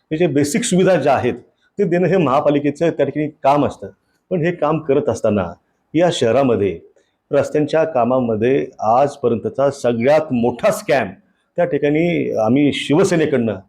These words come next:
एक्सपोज केलेला आहे. या बाबतीमध्ये मागच्या दोन वर्षांपूर्वी मी पहिली तक्रार या राज्याचे,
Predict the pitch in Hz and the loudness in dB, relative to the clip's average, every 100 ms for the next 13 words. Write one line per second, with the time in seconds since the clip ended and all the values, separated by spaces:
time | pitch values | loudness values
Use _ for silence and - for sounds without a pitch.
0 | _ - 165 - 156 - 107 92 - - | _ -8 -6 -2 -4 -2 -4 -6 -10 -14
1 | _ _ _ _ - 180 156 151 160 143 | _ _ _ _ 0 2 4 2 0 0
2 | 123 113 92 - _ 113 117 - 156 165 | 2 0 -2 -8 _ -4 -4 -2 0 0
3 | 139 107 120 170 214 175 143 160 151 139 | 0 -2 2 4 4 2 0 -2 -2 0
4 | 156 185 143 127 196 147 123 120 92 - | 0 0 0 -2 0 0 2 2 0 -6
5 | _ _ _ - 170 165 139 123 120 143 | _ _ _ -2 0 2 2 0 0 0
6 | 139 151 147 127 | 0 0 0 0